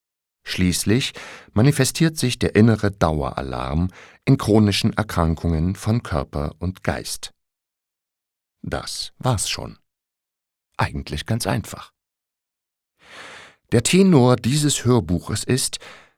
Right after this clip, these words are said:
dass aus den genannten Gründen einfache Links-Rechts-Deutungen von Symptomen nicht funktionieren.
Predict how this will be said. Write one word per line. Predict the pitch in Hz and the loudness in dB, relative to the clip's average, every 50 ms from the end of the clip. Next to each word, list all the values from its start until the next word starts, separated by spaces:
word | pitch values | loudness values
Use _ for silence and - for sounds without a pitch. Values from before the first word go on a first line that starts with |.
| _ _ - | _ _ -4
dass | 98 101 - | -2 0 0
aus | - 123 - | 0 2 4
den | 131 135 135 123 | 4 4 4 4
genannten | 120 107 107 120 147 - - 127 | 4 2 2 2 0 0 0 0
Gründen | 95 82 82 101 117 - - 131 123 - | 2 2 2 0 0 2 0 0 0 0
einfache | - 82 107 127 - - 131 - 113 104 | 0 -2 -2 0 0 -2 -2 0 0 0
Links-Rechts-Deutungen | 82 - - 95 110 131 - - - - 80 90 123 - - - - - - 80 73 73 76 - - 73 65 62 64 | 0 2 2 2 2 2 0 -2 -4 -2 -2 -2 -2 -2 -6 -6 -6 -4 -2 0 0 0 -2 -4 -4 -6 -6 -6 -4
von | - 80 82 82 | -2 0 2 2
Symptomen | 73 85 82 78 - - 95 98 101 98 98 107 107 - - | 4 2 2 2 2 4 4 4 6 4 4 2 0 0 -2
nicht | 82 82 80 - - - | -2 -2 -2 -2 -4 -6
funktionieren. | - 82 85 - - - 107 104 104 85 69 62 - 60 52 | -4 -4 -2 -2 -2 -2 0 2 2 0 0 -4 -8 -14 -16